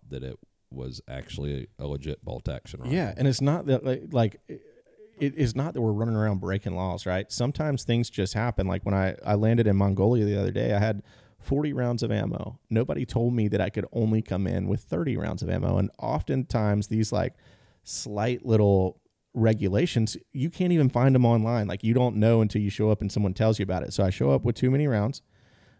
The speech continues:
Speaker 2: Um, they, they actually take, take issue with this, like, big issue with this, right? And they, they have me in the police station,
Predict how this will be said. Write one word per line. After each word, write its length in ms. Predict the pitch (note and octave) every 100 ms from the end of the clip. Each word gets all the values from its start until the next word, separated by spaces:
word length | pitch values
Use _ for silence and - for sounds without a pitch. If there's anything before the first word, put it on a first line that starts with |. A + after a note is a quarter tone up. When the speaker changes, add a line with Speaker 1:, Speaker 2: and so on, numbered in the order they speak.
| -
Speaker 2:
Um, 500 | A2 G2+ G2 F#2+ E2+ -
they, 180 | G#2 A2 -
they 360 | A2 G#2+ A2
actually 360 | A2 G#2 - B2
take, 280 | - A2+ - _ - -
take 220 | G#2+ G2
issue 260 | B2+ - G2
with 100 | E2+
this, 180 | E2+ -
like, 200 | - -
big 180 | G2+
issue 280 | A2 A2 F#2
with 140 | F2 -
this, 200 | E2+ -
right? 220 | F#2 G#2+ -
And 180 | G#2+
they, 180 | G2 F#2
they 180 | - F#2+
have 140 | G2+
me 80 | G#2+
in 80 | A2
the 60 | G#2+
police 240 | A2 G#2+
station, 520 | - G2+ - G2+ G2